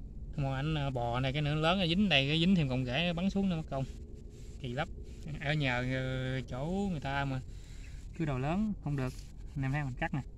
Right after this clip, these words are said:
Cắt này thì nói chung á, để, nếu anh em để như thế này á, nó dễ bị tiếng trùng lắm nha anh em. Nhưng á, khi mà anh em, ờ, ngày mai hoặc là ngày mốt mình tưới hàng trăm chậu ra rễ, nói chung là đợt nào anh em cũng có để cái vườn mình không, đợt nào mình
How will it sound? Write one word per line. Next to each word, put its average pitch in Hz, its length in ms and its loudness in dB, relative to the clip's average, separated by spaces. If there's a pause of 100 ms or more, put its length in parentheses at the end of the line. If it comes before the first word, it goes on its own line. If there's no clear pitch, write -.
(380)
Cắt - 160 -2
này 143 160 6
thì 131 140 4
nói 156 140 4
chung 156 200 4
á, 175 120 2
để, 143 240 0
nếu 170 140 4
anh 185 80 4
em 143 180 6
để 127 200 6
như 180 140 6
thế 165 100 6
này 131 160 4
á, 160 80 4 (720)
nó 180 60 2
dễ 147 300 6
bị 160 120 0 (580)
tiếng 190 140 6
trùng 143 180 4
lắm 165 80 4
nha 160 80 4
anh 147 80 4
em. 143 140 2 (280)
Nhưng 156 200 2
á, 180 120 4 (760)
khi 156 180 4
mà 143 120 6
anh 147 100 2
em, 147 200 6
ờ, 147 300 4 (1400)
ngày 139 120 2
mai 147 380 6
hoặc 147 160 -2
là 131 60 0
ngày 123 120 0
mốt 160 240 2
mình 131 120 2
tưới 180 160 0
hàng 147 80 0
trăm 135 140 0
chậu 131 100 0
ra 131 100 2
rễ, 127 160 0
nói 190 120 2
chung 156 140 0
là 135 80 2
đợt 127 200 2
nào 127 440 2
anh 139 100 2
em 147 160 2
cũng 175 220 2
có 185 100 4
để 156 140 4
cái 190 140 4
vườn 131 140 2
mình 131 80 4
không, 143 160 4
đợt 127 180 4
nào 127 180 4
mình 131 200 2